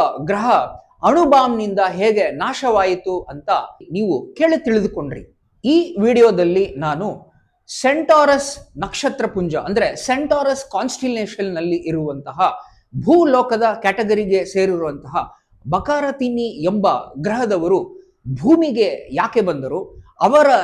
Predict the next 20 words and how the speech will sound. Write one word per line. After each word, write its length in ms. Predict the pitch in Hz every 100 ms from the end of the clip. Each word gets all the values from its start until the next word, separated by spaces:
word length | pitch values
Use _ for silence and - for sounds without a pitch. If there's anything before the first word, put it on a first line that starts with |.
| 165
ನಾಗರಿಕತೆ 800 | 180 233 254 240 - 180 180 175 - - _
ಹೇಗಿತ್ತು 680 | 220 240 226 - 180 156 -
ಎನ್ನುವುದನ್ನ 540 | 196 233 190 160 160 170 - - - - - _ _ _
ಇದರಲ್ಲಿ 560 | 226 262 233 196 190 156
ನಿಮಗೆ 340 | 165 147 123
ತಿಳಿಸಿಕೊಡುತ್ತೇನೆ. 880 | - 269 277 202 165 156 135 101 - _ _ _ -
ಅದಕ್ಕಿಂತ 400 | 240 294 277 240
ಮುಂಚೆ 460 | 185 180 - 135 120
ನನ್ನ 240 | 208 311
ಚಾನೆಲ್ನ 440 | 254 214 165 147 127 104
ಲೈಕ್, 460 | 147 254 294 -
ಶೇರ್ 320 | - - 202 180
ಹಾಗೂ 420 | 151 156 147 -
ಸಬ್ಸ್ಕ್ರೈಬ್ 480 | - 262 - 202 147
ಮಾಡಿ. 500 | 110 - _ _ _ _ _ _ _ _ _ _ _ _ _ _ _ _ -
ಮೈಕೆಲ್, 480 | 160 160 160 117 - - _ _ _ _
ನಾವು 580 | 175 233 254 165 110 -
ತಯೂಬಾ 600 | - 254 311 302 247 240
ಗ್ರಹವನ್ನು 760 | 185 170 190 208 185 185 180 170
ತಲುಪುವುದಕ್ಕೆ 960 | 160 185 202 175 151 131 - 151 117